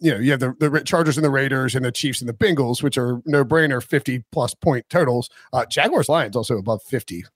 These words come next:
Uh, some really high totals actually this week. Browns and Texans forty-seven. Uh, and then you have this one that's at forty-five and a half. Like,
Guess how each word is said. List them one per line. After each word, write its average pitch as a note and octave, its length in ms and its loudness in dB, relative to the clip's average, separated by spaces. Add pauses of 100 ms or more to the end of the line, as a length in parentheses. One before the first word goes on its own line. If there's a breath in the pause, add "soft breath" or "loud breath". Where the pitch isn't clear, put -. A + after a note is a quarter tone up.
Uh, F2+ 120 -6 (580)
some D3 160 2
really C#4+ 240 4
high D#3+ 180 2
totals G3+ 360 2
actually A#2 240 -2
this B2+ 140 -2
week. A#2 140 0
Browns B2 280 2
and A#2 160 -4
Texans B2 320 -2
forty-seven. C3+ 560 -2 (300 loud breath)
Uh, B2 60 0
and C3+ 120 2
then E3+ 120 4
you D#3+ 100 4
have D#3 80 0
this G3 180 0
one E3 140 2
that's C#3+ 160 2
at C3 180 -4
forty-five D3 840 0
and C#3+ 60 -2
a C#3 40 0
half. E3 140 0
Like, E3 140 0